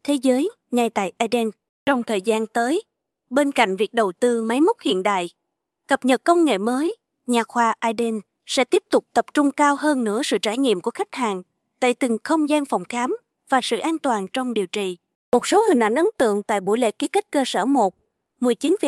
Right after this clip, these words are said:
Nguyễn Hữu Cảnh, phường mười chín, Quy Bình Thạnh, thành phố Hồ Chí Minh, cơ sở hai, một trăm chín mươi ba A, một trăm chín mươi ba A, một trăm chín mươi lăm Hùng Vương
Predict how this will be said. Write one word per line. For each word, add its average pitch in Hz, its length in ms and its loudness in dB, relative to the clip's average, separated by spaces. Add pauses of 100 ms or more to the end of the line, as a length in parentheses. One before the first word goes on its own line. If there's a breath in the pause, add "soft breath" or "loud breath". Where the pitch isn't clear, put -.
(100)
Nguyễn 220 220 -2
Hữu 269 180 0
Cảnh, 208 340 -4 (320)
phường 202 260 -2
mười 196 100 -2
chín, 262 320 -2 (240)
Quy 294 140 0
Bình 220 200 0
Thạnh, 196 320 -4 (100)
thành 226 160 -6
phố 262 320 -4 (760)
Hồ 240 140 -2
Chí 320 180 0
Minh, 311 260 0 (360)
cơ 302 120 4
sở 247 180 0
hai, 302 340 -2 (280)
một 240 240 -2
trăm 254 240 0
chín 285 160 -4
mươi 403 160 4
ba 262 160 2
A, 247 220 0
một 208 220 -6
trăm 220 200 0
chín 269 220 -2
mươi 269 120 0
ba 233 100 4
A, 208 240 -2
một 196 260 -6
trăm 214 200 0
chín 277 200 -2
mươi 311 100 0
lăm 220 200 -2
Hùng 208 200 -4
Vương 240 280 -2